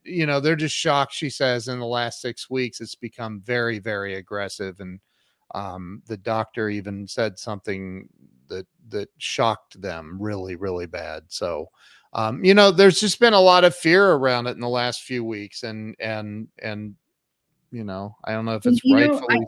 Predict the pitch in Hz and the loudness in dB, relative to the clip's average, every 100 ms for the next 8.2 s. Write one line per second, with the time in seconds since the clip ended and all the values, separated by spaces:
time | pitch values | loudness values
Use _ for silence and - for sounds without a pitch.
0 | - 160 131 139 104 95 - _ 233 226 | -6 -6 -4 -4 -6 -10 -12 _ -2 0
1 | 220 214 226 - 214 202 190 180 - 196 | 0 0 0 0 -2 0 0 -2 -4 0
2 | 196 180 175 - 214 226 214 202 185 190 | 2 0 -4 -6 0 2 0 -2 -2 -2
3 | 170 - - 165 151 - - 180 190 165 | -4 -6 -10 -10 -12 -18 -16 -6 -2 -2
4 | - 165 170 165 160 156 165 _ _ - | -4 -6 -6 -6 -6 -6 -8 _ _ -20
5 | _ - 95 92 240 262 320 277 254 208 | _ -14 -8 2 2 2 0 4 4 4
6 | - 226 220 180 160 - - 185 185 202 | 0 0 2 2 -2 -6 -4 -2 -2 -2
7 | 185 185 190 170 156 - 175 165 151 165 | 0 0 0 0 -4 -6 -4 -4 -2 -2
8 | 160 | -2